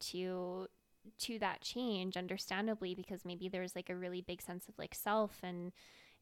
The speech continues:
you know, understanding who she was, um, in terms of where she was physically located. But she, she does make that decision because she does love her family and she wants to do what's, what's best for them and,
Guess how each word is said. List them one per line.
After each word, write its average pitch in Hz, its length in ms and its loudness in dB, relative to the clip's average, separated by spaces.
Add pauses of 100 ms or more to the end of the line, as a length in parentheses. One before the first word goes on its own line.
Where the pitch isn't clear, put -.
you 185 140 0
know, 175 180 0
understanding 180 600 0
who 196 120 -2
she 180 200 -2
was, 180 800 2
um, 180 440 -4 (200)
in 190 100 0
terms 175 320 -4
of 180 160 -4
where 175 120 -2
she - 180 -6
was 175 560 -2 (260)
physically 190 440 -4
located. 185 800 -2 (540)
But 202 160 4
she, 190 480 0
she - 180 -2
does 214 300 6
make 196 160 -2
that 190 160 -2
decision 185 420 -6
because 190 280 -4
she - 120 -4
does - 220 -8
love - 140 -12
her 180 120 -10
family - 460 -8
and 202 100 -8
she - 120 -8
wants 180 180 -10
to 202 80 -10
do 180 160 -8
what's, - 460 -6
what's 175 200 -6
best - 320 -4
for - 140 -12
them 170 320 -6
and, 170 300 -6